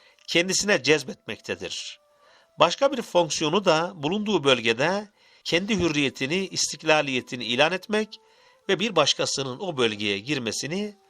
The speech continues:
önlemektir. Bataklıktaki bir kamış üzerinde duran bir erkek ka-, kara tavuk düşünün.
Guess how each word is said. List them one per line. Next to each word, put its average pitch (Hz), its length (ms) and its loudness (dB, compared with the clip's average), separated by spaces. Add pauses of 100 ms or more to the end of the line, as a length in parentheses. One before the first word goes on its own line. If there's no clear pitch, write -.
(360)
önlemektir. 110 880 -6 (140)
Bataklıktaki 285 840 2
bir 285 140 -2
kamış 240 320 4
üzerinde 180 540 2
duran 160 320 4
bir 185 140 2
erkek 156 380 2
ka-, 147 220 2 (320)
kara 170 260 4
tavuk 143 280 0
düşünün. 101 420 -6